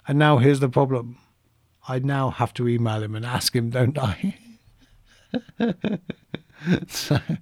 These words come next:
if any of you know Richard Rohr, tell him that I'm trying to get out of my comfort zone and I would love for him to come on my podcast. You know,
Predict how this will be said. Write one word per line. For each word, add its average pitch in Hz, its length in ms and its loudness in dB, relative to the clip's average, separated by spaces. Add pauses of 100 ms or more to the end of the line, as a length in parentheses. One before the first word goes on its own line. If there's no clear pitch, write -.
(320)
if - 200 0
any 254 200 2
of 262 80 0
you 233 160 2
know 185 160 6
Richard 156 400 2
Rohr, 139 320 -2 (560)
tell - 180 -4
him 202 160 2
that 196 100 0
I'm 165 180 -2
trying 151 340 2
to 147 80 -4
get 147 100 0
out 135 160 -2
of 135 60 -4
my 131 140 -2
comfort 135 340 -4
zone 131 200 -2
and 120 120 -4
I 120 80 -4
would 123 160 -4
love 120 220 -2
for - 100 -20
him 110 180 -4
to 113 80 -8
come - 200 -10
on 117 80 -4
my 113 160 -6
podcast. - 680 -12 (1120)
You 147 160 -6
know, 117 260 -6